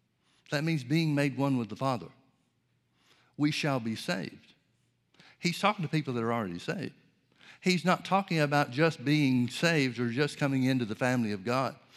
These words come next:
This word saved is the word sozo, and it's an all-inclusive term that means rescue, deliver, protect, save, to make healthy, or to make whole.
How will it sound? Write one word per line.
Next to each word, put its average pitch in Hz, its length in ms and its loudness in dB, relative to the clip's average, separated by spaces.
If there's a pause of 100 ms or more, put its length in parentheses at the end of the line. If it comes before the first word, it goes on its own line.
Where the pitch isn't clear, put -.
(260)
This 156 220 2
word 143 240 -2
saved 156 380 2
is 123 120 0
the 131 100 -2
word 127 180 -2
sozo, 139 500 -2
and 113 100 -2
it's 104 140 -6
an 131 100 -2
all-inclusive 135 680 -2
term 123 340 -6 (380)
that 120 160 -4
means 135 280 2
rescue, 139 520 0
deliver, 131 400 0
protect, 139 640 -2 (580)
save, 147 540 2 (880)
to 135 120 0
make 139 300 2
healthy, 147 460 2
or 131 160 0
to 123 60 0
make 131 240 0
whole. 147 400 -2